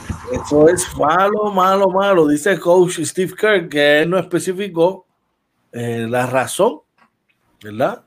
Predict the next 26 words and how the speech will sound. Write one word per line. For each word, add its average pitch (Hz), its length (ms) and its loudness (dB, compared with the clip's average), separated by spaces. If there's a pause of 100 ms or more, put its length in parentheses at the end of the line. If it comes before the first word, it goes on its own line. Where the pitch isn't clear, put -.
(800)
No 113 80 -10
especificó 151 560 -2
por 147 220 2
qué 165 160 0
los 170 180 4
dos 165 180 2
se 196 60 2
ausentaron, 156 840 -2 (800)
eh, 113 600 -12 (1120)
de 127 160 -2
allí. 170 300 -2
Dice, 151 440 0
y 131 180 -6
so-, 131 180 -6
fueron 147 280 2
los 170 120 2
únicos 180 400 -4
dos 156 180 0
jugadores 185 560 2 (160)
que 135 180 -4
no 139 140 -8
fueron 175 300 -2
a 196 100 -4
la 131 160 -6
cancha. 135 480 -6 (880)
Eh, 107 580 -10